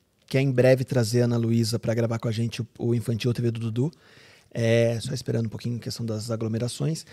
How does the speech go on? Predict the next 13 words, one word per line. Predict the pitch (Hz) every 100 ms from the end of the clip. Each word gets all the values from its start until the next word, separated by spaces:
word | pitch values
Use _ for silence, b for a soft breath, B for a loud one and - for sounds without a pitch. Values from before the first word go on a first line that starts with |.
| B B -
Mas | 127
é | 143
um | 151
semáforo. | - 151 143 - 117 110 -
Tá | 131
aqui | 160
em | 147
mim, | 131
né, | 135
Fê? | 131 101 - _ _ _ _ _ _ _ _ _ _ _ -
É |
um | 127
semáforo, | - 151 135 151 - 110